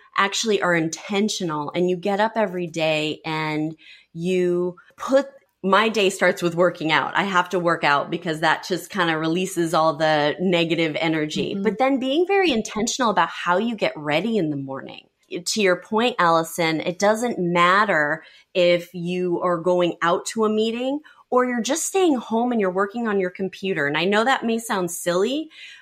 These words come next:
Speaker 1: but once you take the time and intentionally get ready and put something on that makes you feel amazing. And you're one person, Allison, that I know does this because I have seen you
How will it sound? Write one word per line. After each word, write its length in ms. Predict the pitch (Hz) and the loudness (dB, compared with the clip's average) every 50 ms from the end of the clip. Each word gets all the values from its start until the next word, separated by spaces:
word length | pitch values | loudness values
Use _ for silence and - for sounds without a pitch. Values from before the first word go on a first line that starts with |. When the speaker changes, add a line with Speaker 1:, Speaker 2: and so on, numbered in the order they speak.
| _ _ | _ _
Speaker 1:
but 240 | - 254 - - 214 | -2 0 0 0 0
once 420 | 202 220 220 220 262 294 - - - | 0 2 2 2 2 0 -2 -2 0
you 160 | 370 359 320 | 0 0 0
take 300 | - - 254 240 - - | -2 -6 -10 -10 -8 -8
the 80 | 226 | -8
time 460 | 220 - - - 226 214 214 208 196 185 | -8 -8 -4 -2 0 2 2 2 2 2
and 100 | 175 175 | 2 0
intentionally 640 | 170 175 - - 226 214 233 226 - 233 208 196 | 0 -2 -4 -4 -4 -4 -4 -4 -4 -4 -2 -2
get 180 | 202 175 - 175 | -2 -2 -2 -2
ready 280 | 190 180 180 185 180 | -2 0 0 0 0
and 140 | 175 185 185 | -2 -2 -4
put 280 | - - - 302 330 - | -8 -8 -8 -8 -8 -6
something 380 | - 381 359 381 - 330 - - | -4 -4 -4 -2 -2 -4 -6 -4
on 280 | - 190 185 185 190 190 | -2 -2 0 0 0 0
that 120 | 170 - | -2 -2
makes 300 | 175 180 175 175 - - | -2 -4 -4 -4 -6 -10
you 100 | - 185 | -10 -10
feel 320 | 170 - - 180 175 160 165 | -10 -8 -6 -6 -4 -2 -2
amazing. 720 | 151 147 151 156 147 147 151 147 - 123 - - 165 - _ - - - - - | -2 -4 -4 -4 -4 -4 -4 -6 -8 -12 -12 -14 -16 -20 _ -20 -20 -20 -8 -2
And 180 | - 202 202 202 | -2 0 0 2
you're 220 | 226 269 359 381 | 2 2 2 2
one 260 | 311 294 254 233 220 | 2 2 0 0 0
person, 720 | 220 - - 185 185 185 - - 170 147 147 147 151 151 - _ _ _ | -2 -2 -2 -2 -2 -2 -2 -4 -2 -2 -2 -2 -4 -6 -10 _ _ _
Allison, 440 | - 170 160 156 156 - 175 160 160 | 0 0 0 0 0 -2 -4 -2 -2
that 100 | 160 147 | 0 0
I 120 | 147 151 156 | 0 0 0
know 440 | 165 170 180 185 175 175 180 180 | 0 2 4 4 4 4 4 4
does 360 | 175 170 165 156 160 151 156 147 | 2 2 2 2 2 0 -2 -6
this 280 | - - - - - - | -6 -6 -8 -8 -8 -8
because 360 | 165 170 - 190 170 202 - - | -8 -6 -4 -4 -4 -4 -4 -2
I 180 | 180 175 180 214 | 0 2 2 2
have 180 | 277 311 285 - | 0 -4 -6 -8
seen 380 | - - 220 208 196 196 190 | -10 -6 -2 0 2 2 2
you 400 | 180 180 170 165 165 160 160 160 | 2 2 2 0 0 -2 -4 -6